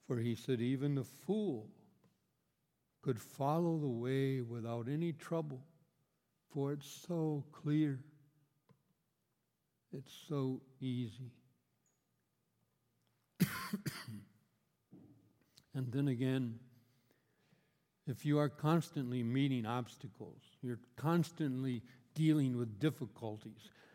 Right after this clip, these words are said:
if you're constantly being faced with temptations, remember that Peter warns us that the devil is prowling around like a roaring lion seeking someone to devour.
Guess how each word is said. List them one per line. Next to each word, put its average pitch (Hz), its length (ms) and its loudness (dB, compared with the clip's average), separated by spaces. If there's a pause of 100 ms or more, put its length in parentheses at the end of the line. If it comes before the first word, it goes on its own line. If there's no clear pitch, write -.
(180)
if 139 160 0
you're 135 120 2
constantly 170 760 4
being 147 300 2
faced 160 500 4
with 131 160 -2
temptations, 135 840 0
remember 160 580 6
that 135 160 4 (360)
Peter 220 280 6
warns 196 500 6
us 135 200 2
that 147 180 2
the 156 80 2
devil 196 520 6
is 160 120 6
prowling 208 680 6
around 196 520 8
like 151 220 6
a 127 100 -2 (240)
roaring 196 500 8
lion 185 480 8
seeking 196 460 4
someone 208 460 6
to 202 100 4
devour. 180 720 6